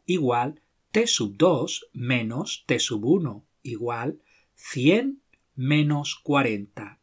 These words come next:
igual sesenta grados Celsius.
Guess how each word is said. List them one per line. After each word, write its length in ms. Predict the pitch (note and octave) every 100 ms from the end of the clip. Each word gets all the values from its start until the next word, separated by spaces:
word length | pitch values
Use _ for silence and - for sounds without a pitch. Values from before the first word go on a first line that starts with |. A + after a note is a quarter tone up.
| -
igual 480 | A#2+ G#2+ C3 G#3 - _ _
sesenta 800 | - G3 G3 - A2 G#2+ - D#3
grados 600 | C3+ G2+ G2 F#2+ - -
Celsius. 720 | D#3+ G#3 - - - -